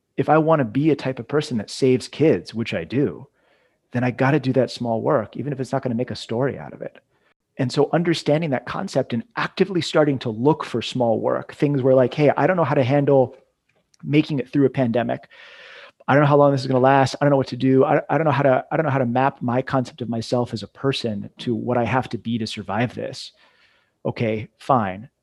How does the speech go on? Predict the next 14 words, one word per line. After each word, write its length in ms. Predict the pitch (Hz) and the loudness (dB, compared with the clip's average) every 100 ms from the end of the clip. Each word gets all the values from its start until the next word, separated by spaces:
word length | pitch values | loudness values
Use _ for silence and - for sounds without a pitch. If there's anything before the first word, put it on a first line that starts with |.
| _ _ _ _ _ | _ _ _ _ _
But 80 | 127 | -4
what 240 | 127 156 - | 0 0 0
small 320 | - 147 143 | -2 4 4
work 200 | 127 131 | 2 -2
can 120 | 127 | -4
I 100 | 117 | -4
do 140 | 110 110 | -4 -6
today 460 | 107 110 98 95 - | -6 -6 -6 -8 -10
to 100 | 110 | -8
nudge 380 | 110 127 131 127 | -2 -2 -2 -2
myself 500 | 117 - 120 104 - | -4 -4 -6 -8 -10
closer 680 | - 120 113 104 87 87 - _ _ - | -6 -6 -6 -8 -10 -12 -18 _ _ -14
to 100 | 110 | -8
that? 280 | 98 101 | -6 -6